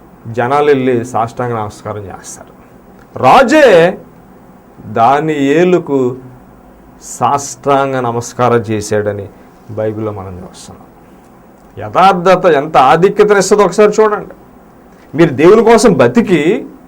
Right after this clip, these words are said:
దేవుని కొరకు జీవించి, మిమ్మల్ని ఎంత ఉన్నత స్థితి ఆయన ఇస్తాడో ఒకసారి పరీక్షించి చూడండి. మరియు రాజు, "ఈ మర్మమును బయలుపరచుటకు నీవు సమర్థుడు వై-,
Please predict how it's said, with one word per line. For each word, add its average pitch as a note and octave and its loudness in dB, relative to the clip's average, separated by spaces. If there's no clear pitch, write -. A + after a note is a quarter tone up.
దేవుని G3+ 4
కొరకు A3+ 6
జీవించి, A3 0
మిమ్మల్ని E3+ 4
ఎంత F#3 -2
ఉన్నత A#3+ 4
స్థితి B3 -2
ఆయన A#3+ 2
ఇస్తాడో B3 4
ఒకసారి A#3+ 2
పరీక్షించి B3 0
చూడండి. C4+ 0
మరియు F#3 6
రాజు, D#3 4
"ఈ B2+ 0
మర్మమును F#3 4
బయలుపరచుటకు F3+ 4
నీవు E3+ 4
సమర్థుడు D#3 2
వై-, C#3 4